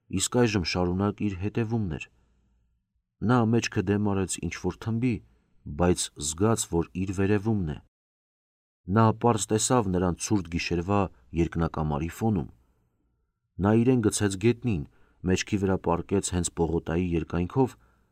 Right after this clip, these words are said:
բայց ահա գլխավերևում կանգնած էր այն լուռ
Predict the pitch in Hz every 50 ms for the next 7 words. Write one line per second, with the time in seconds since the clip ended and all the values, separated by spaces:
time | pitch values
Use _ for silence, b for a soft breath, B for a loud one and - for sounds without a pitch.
0 | _ _ _ _ _ - 85 78 98 98 90 - - - 87 82 104 113 107 98
1 | 87 - - 92 85 78 82 80 80 80 87 110 120 110 90 85 78 80 85 92
2 | 90 - - 80 73 - - 78 76 76 71 - _ _ _ _ _ _ - 80
3 | 92 117 135 139